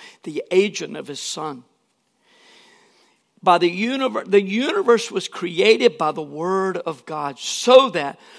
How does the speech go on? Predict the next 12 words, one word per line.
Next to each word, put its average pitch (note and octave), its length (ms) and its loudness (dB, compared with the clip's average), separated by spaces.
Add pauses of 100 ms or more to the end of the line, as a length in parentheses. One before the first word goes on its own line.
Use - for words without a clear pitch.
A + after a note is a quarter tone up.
(140)
<clears throat> - 280 -2
what G3+ 420 2
is - 200 2
seen G#3+ 380 -6
was F3 220 -6
made F3 420 -2
out D#3 160 -12
of D#3 140 -8
things E3 640 -14 (540)
that D3+ 140 -4
are C#3+ 140 -6
unseen. D#3 560 -12